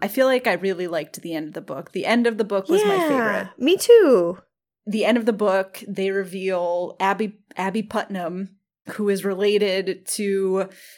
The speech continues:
Speaker 1: the accuser, or one of the accusers of the Salem witch trials, right, reveals that I intentionally missed a shot that made us lose states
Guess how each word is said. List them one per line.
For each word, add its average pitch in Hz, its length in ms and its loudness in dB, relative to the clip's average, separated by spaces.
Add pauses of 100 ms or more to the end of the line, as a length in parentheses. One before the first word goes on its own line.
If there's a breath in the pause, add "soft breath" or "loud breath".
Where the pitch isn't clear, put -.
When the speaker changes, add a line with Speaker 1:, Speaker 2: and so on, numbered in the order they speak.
(120)
Speaker 1:
the 208 240 2
accuser, 196 1000 -2 (340)
or 185 80 -10
one 202 180 -2
of 202 120 0
the 175 100 -2
accusers 175 680 -4
of 170 320 -12
the 180 80 -6
Salem 175 340 -6
witch 160 240 -8
trials, 160 460 -4
right, 160 280 -4 (440 soft breath)
reveals 208 800 2
that 175 540 -2 (760)
I 208 240 2
intentionally 214 760 0
missed 226 280 -2
a 202 40 0
shot 208 360 0
that 202 160 0
made 190 180 -2
us 190 200 -2
lose 196 840 -2
states - 840 -4